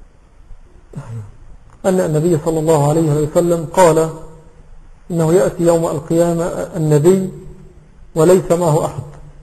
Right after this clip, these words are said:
فقال: "قد يحمل قوله هنا ليس معه أحد على أنه لم يؤمر بالتبليغ"، والذي يظهر أنه تأويل بعيد،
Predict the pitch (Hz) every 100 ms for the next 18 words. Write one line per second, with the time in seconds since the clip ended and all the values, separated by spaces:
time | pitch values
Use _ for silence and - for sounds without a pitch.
0 | - - - - 220 240 214 202 220 185
1 | 190 190 180 190 - - - - - -
2 | - - - - 175 202 165 185 180 180
3 | 180 170 175 165 196 - 190 - 190 190
4 | 185 180 170 214 190 165 147 151 135 131
5 | 117 - - - - - - - - -
6 | - - - - - 277 190 185 190 196
7 | 180 185 175 - 180 196 175 165 160 156